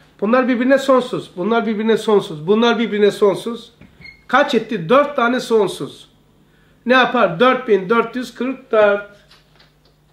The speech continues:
Anladınız mı? O zaman dört, dört, dört getirdin. Dört bin dört yüz kırk dört bu demek.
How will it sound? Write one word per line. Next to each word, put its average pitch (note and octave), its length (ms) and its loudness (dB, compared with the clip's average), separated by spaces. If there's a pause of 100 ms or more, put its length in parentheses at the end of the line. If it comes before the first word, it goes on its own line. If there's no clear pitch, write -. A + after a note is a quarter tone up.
(120)
Anladınız G3+ 460 -2
mı? C#3 60 -14 (680)
O B3+ 140 4
zaman A#3+ 360 2
dört, B3 420 2
dört, A#3 360 0
dört C#4 320 2
getirdin. A3+ 640 -2 (120)
Dört A#3+ 260 0
bin G#3 180 -2
dört A3+ 220 -2
yüz C4 140 -8
kırk G#3+ 200 -12
dört A3+ 160 -6
bu F#3 100 -8
demek. D3 180 -2